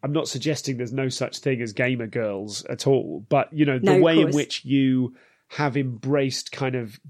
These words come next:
Speaker 1: gaming, and I think at
Speaker 2: Mm.
Speaker 1: the time that seemed to come hand in hand with you feeling, and I'm quoting you from, from Mega Drive here, but feeling weird,
Speaker 2: Oh,
Speaker 1: weird
Speaker 2: yeah.
Speaker 1: and boring. Do you know what I mean? You
Speaker 2: Yeah,
Speaker 1: felt as a kid
Speaker 2: yeah.
Speaker 1: like, "I'm weird and boring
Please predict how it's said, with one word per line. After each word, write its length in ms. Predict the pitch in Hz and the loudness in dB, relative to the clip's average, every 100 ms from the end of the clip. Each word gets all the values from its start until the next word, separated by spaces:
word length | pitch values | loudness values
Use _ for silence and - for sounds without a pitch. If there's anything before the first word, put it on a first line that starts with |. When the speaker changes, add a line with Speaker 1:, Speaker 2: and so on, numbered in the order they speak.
| - | 2
Speaker 1:
gaming, 720 | 151 147 131 107 95 101 101 _ _ _ _ - | 4 4 0 -4 -8 -14 -16 _ _ _ _ -4
and 180 | 143 - | -2 0
I 80 | 143 | -2
think 240 | - 208 | 2 4
at 80 | 190 | 4
Speaker 2:
Mm. 20 | |
Speaker 1:
the 60 | 165 | 2
time 400 | - 165 156 143 | -4 -2 0 0
that 260 | 139 - 143 | -2 -4 -6
seemed 280 | - 165 143 | -2 -2 -2
to 60 | |
come 160 | 143 127 | -4 -4
hand 200 | 139 127 | -4 -6
in 80 | 120 | -6
hand 260 | 127 135 | -6 -4
with 120 | 120 117 | -4 -2
you 220 | 135 131 | 0 0
feeling, 680 | - - 147 143 123 120 - _ _ _ | -4 -2 0 2 -2 -6 -12 _ _ _
and 140 | 139 131 | -4 -2
I'm 160 | 120 | -4
quoting 380 | - 143 127 127 | 0 0 0 0
you 160 | 135 123 | 2 2
from, 380 | 127 117 117 - | -2 -4 -6 -8
from 380 | - 123 123 | -4 -4 -2
Mega 220 | 127 139 135 | -2 0 0
Drive 260 | 110 107 | -2 -4
here, 120 | 123 110 | -4 -6
but 120 | - | -6
feeling 460 | - 139 123 117 - | -2 0 0 -4 -2
weird, 260 | 131 143 | 4 6
Speaker 2:
Oh, 180 | 135 143 | 6 6
Speaker 1:
weird 240 | 143 135 123 | 6 4 2
Speaker 2:
yeah. 60 | |
Speaker 1:
and 100 | 120 | 0
boring. 460 | 135 127 110 - - _ _ _ _ - | 2 2 2 -8 -20 _ _ _ _ -2
Do 80 | |
you 40 | 139 | 4
know 40 | |
what 20 | |
I 40 | 151 | 4
mean? 80 | 165 | 6
You 100 | 165 | 4
Speaker 2:
Yeah, 160 | 175 | 6
Speaker 1:
felt 240 | 175 180 156 | 6 6 4
as 100 | 147 | 0
a 40 | |
kid 120 | 143 190 | 2 4
Speaker 2:
yeah. 140 | 156 | 4
Speaker 1:
like, 200 | 123 110 | 0 -6
"I'm 160 | 117 120 | -8 -2
weird 360 | 131 151 160 151 | 2 2 2 0
and 140 | 107 | -2
boring 500 | 123 113 107 98 | 0 0 -4 -8